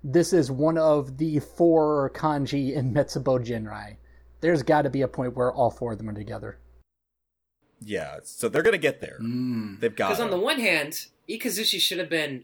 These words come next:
Speaker 4: Ansatsu-chan, but on the other hand, the actor who plays Ikazuchi, like, 'cause I watched him first in the Rider Time Ryuki episodes where he was Verde.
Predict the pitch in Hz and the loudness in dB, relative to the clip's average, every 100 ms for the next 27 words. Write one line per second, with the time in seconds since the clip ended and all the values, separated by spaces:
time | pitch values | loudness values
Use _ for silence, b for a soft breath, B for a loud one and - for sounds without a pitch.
0 | - 120 - 160 - - 202 220 247 147 | -14 -12 -10 -8 -6 -6 -6 -8 -10 -6
1 | 160 170 165 170 226 185 131 113 - _ | -4 -2 -2 -2 -2 -6 -8 -10 -14 _
2 | _ - 131 131 151 - 135 127 - 160 | _ -6 0 0 0 -6 -10 -10 -12 -10
3 | 147 127 - _ 139 131 117 123 131 - | -10 -12 -18 _ -18 -12 -12 -10 -10 -10
4 | 104 b b b b 151 135 - - 160 | -12 b b b b -6 -4 -4 -6 -6
5 | 147 180 185 185 - 156 135 - 180 160 | -4 -2 0 0 -2 -6 -8 -4 -2 -2
6 | - - 135 123 120 120 123 113 123 147 | -8 -6 -4 -4 -6 -8 -6 -4 -2 -2
7 | 135 139 123 113 120 139 170 165 170 190 | -4 -6 -6 -6 -8 -8 -4 -4 -4 -6
8 | 208 214 220 135 135 131 127 113 - 131 | -6 -6 -8 -10 -6 -6 -6 -8 -12 -12
9 | 131 131 143 175 220 | -6 -4 -2 -4 -6